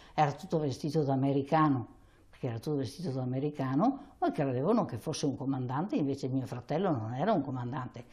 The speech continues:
era il factotum de-, de-, del maggior Ceppel, sì, perché lui, eh, essendo perito, perito edile, perito meccanico era,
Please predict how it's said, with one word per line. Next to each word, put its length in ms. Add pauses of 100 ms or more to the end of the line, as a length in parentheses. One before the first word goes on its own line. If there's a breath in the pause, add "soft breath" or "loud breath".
(160 loud breath)
era 240
il 60
factotum 760
de-, 220
de-, 300 (280 loud breath)
del 240
maggior 460
Ceppel, 480
sì, 340
perché 320
lui, 400 (360 loud breath)
eh, 640
essendo 800
perito, 1080 (600 loud breath)
perito 920
edile, 600 (440 loud breath)
perito 260
meccanico 640
era, 260